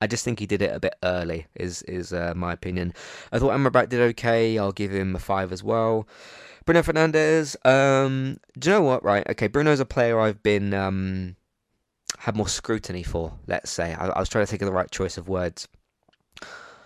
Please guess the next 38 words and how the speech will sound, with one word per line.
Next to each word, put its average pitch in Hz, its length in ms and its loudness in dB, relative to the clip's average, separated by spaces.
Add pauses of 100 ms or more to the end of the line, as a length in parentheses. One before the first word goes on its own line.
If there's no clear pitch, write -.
(1000)
Did 185 140 4
okay 226 280 4
in 185 60 2
the 123 60 -2
first 101 280 0
half. 123 280 2
I 117 80 4
was 117 160 4
gonna 151 240 2
give 151 160 0
him 143 120 -2
a 131 40 0
six. - 560 -4
I 110 60 4
was 104 100 2
thinking, 123 260 -2
"Okay, 120 160 0
you, 107 120 0
you're 92 180 0
actually 143 240 0
doing 147 180 2
a 101 40 -2
pretty 139 260 -2
good 143 160 -2
job. 87 240 -2
You're 107 60 2
not 123 160 2
lighting 123 240 2
the 120 60 0
world 120 200 4
on 110 100 -4
fire 107 500 0
and 101 140 -2
you've 95 120 -4
not 101 180 -4
been 101 120 0
a 95 100 -2
disaster." 87 640 -6